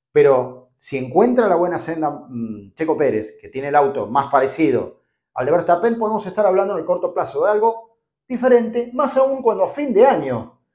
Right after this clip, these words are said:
tenemos incluso casi tres carreras seguidas con las características sprint.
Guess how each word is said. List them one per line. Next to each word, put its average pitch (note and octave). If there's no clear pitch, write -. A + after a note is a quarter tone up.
tenemos E3
incluso F3+
casi -
tres A3
carreras F3+
seguidas F3+
con D3+
las D#3
características D3+
sprint. -